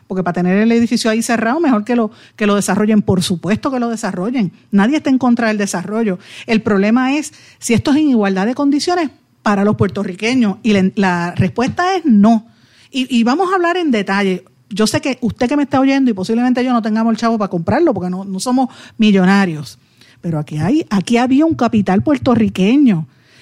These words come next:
de empresarios puertorriqueños que lo han estado desplazando por esta gente que,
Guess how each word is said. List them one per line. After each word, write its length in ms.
de 160
empresarios 640
puertorriqueños 760
que 100
lo 120
han 100
estado 380
desplazando 960
por 120
esta 220
gente 280
que, 200